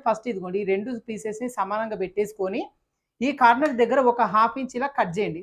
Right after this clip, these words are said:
స్టిచ్ చేసుకునేటప్పుడు ఈజీ ఉంటదన్నమాట. ఇదిగోండి, ఇప్పుడు మనకి ఇక్కడ ఉక్స్ పట్టి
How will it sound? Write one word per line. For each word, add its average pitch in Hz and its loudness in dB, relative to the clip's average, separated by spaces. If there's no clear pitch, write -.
స్టిచ్ - -6
చేసుకునేటప్పుడు 220 -4
ఈజీ 190 -4
ఉంటదన్నమాట. 175 -2
ఇదిగోండి, 185 -4
ఇప్పుడు 240 -4
మనకి 226 -4
ఇక్కడ 240 0
ఉక్స్ 220 -8
పట్టి 254 -2